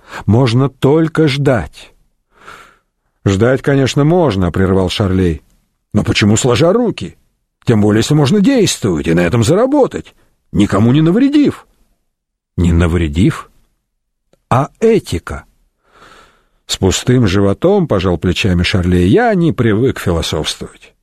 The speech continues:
А вот сегодня вечером, когда я буду сыт и под хмельком, я изложу тебе принципы моей этики,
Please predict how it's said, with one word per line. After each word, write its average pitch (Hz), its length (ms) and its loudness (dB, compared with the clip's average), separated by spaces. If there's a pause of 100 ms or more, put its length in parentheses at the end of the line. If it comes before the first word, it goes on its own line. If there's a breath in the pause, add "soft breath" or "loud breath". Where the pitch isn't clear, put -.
(480 loud breath)
А 156 140 0
вот 196 160 2
сегодня 233 560 2
вечером, 196 720 0
когда 104 300 0
я 143 140 2
буду 165 260 2
сыт 294 400 0
и 98 80 0
под 95 220 -4
хмельком, 202 760 0 (360 loud breath)
я 208 260 2
изложу 247 460 2
тебе 220 360 2 (280 loud breath)
принципы 208 840 2
моей 190 460 2
этики, 180 680 0